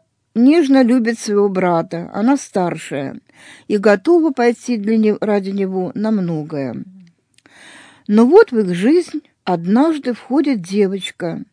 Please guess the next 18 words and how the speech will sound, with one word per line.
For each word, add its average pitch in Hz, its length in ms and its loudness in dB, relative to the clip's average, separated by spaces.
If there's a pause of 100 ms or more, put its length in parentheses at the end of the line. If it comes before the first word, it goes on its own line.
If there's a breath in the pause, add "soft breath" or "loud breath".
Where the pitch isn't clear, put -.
(680 soft breath)
Сесси, 196 880 -6 (840)
дочь 269 500 2
бродячего 269 920 -2 (380)
пожилого 214 720 -4 (1200)
циркача. 185 760 -8 (580 soft breath)
Но 240 100 2
мы-то 226 280 6
знаем, 220 420 0
что - 160 -8
ничего 180 520 -4
случайного 220 720 -4
не 170 140 -4
бывает. 156 640 -8 (520 loud breath)
И 285 120 4
именно 359 520 6
её 233 540 4
большое 220 580 2
сердечко, 220 880 -4